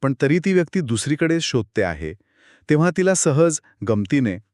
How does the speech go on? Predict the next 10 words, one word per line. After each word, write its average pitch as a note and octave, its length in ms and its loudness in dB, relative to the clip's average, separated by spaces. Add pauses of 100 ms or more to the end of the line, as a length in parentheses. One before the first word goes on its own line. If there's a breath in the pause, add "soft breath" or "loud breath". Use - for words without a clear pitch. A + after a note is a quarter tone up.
किंवा D#3 240 0
आठवण D3 300 0
करून D3 220 0
देण्यासाठी C3 440 0
म्हणता B2 300 0
येतं, C3+ 220 0 (260 soft breath)
"अरे C3 120 4
मित्रा C#3 420 0 (200 soft breath)
किंवा C#3 180 2
मैत्रिणी, C#3 520 0